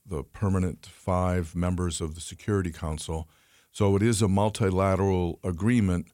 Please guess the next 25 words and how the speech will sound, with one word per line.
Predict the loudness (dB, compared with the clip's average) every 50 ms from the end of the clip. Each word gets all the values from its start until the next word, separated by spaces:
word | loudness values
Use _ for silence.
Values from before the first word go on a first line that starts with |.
| _ _ -20 _ _ _ _
but | 0 0
it's | 2 0 0 0
important | 0 2 2 2 2 2 0 -2
to | -2 0
note | 0 2 2 2 2 2 0
it, | -2 -4 -2
it | -2 -2 -2 -2
was | -4 -2 -2 0 0 0 2
never, | 2 2 2 2 2 2 2 4 2 2 0 -4 -10 -18 _ _ _ _ _ _ _ _ 0
uh, | 0 0 0 -2
conceived | 0 0 0 2 2 2 2 2 2 4 4 2 2 0 -4 -8 -8 -4
or | -2 0 2 2 2 2 2 0 -2
f-, | -4 -8 -14 -18 -16 -8 -4
uh, | -4 -2 -2
formulated | -4 -2 0 2 4 4 4 4 4 2 2 2 2 0 0
as | 0 -2 -2
a | -4 -8
treaty, | -8 -4 -2 0 2 2 2 2 0 -2 -2 -4 -8 -12 -6
in | -2 0 0 0
part | 0 2 2 2 0 -2 -4 _
because | -4 -4 0 0 0 0 0
the | 2 2
Obama | 2 2 2 2 2 2 2
administration | 2 0 0 0 0 -2 -2 -2 0 0 0 0 0 -2 -2 0 2 2
knew | 2 2 2 2 0 0